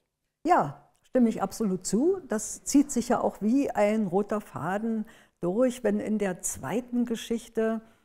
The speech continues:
äh, der, na ja, der Freund, der noch kein Freund ist, aber dann einer wird, spoilern wir hier mal, können wir ja unter Erwachsenen so tun, äh, der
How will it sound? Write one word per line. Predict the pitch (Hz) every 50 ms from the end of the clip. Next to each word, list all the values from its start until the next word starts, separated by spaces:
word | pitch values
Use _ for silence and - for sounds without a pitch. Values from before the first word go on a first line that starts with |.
| _ _ _ _ -
äh, | 190 196 196 196 190 185 185 190 -
der, | 202 196 196 190 185 185 185 185 180 175 - _ _ _ _ _ -
na | 175 180 185
ja, | 170 175 160 165 185 214 214 - - - - - 190 - - - 185 190 196 180 - 202 - -
der | 220 202 170 - - - - - _ - - 202 214 233 - -
Freund, | - - - 196 214 240 285 285 -
der | 226 202
noch | 208 190 - -
kein | - 226 285 330 359
Freund | - - 254 262 262 262 254
ist, | - 277 - - -
aber | 202 190 202 190
dann | 180 - 180 180 185 185 175 175 170 - - _
einer | - 180 185 180 165 151 147
wird, | 165 175 233 320 320 - - - -
spoilern | - - _ - 165 175 196 226 - 240 240 214
wir | 208
hier | 202 208 220 226
mal, | 226 226 226 226 226 226 - - - - - _ _
können | - 180 175 220 226
wir | 233 226
ja | 220 220 220 220 208 -
unter | - 214 208 214 220 214
Erwachsenen | - - 190 190 196 - - - - 226 220 214
so | 202 190 180
tun, | 180 - 220 262 302 330 359 339 - - _ _ _ _ _ _ -
äh, | 208 226 226 226 226 - - 196 196 208 190
der | - 226 220 208 214 202 -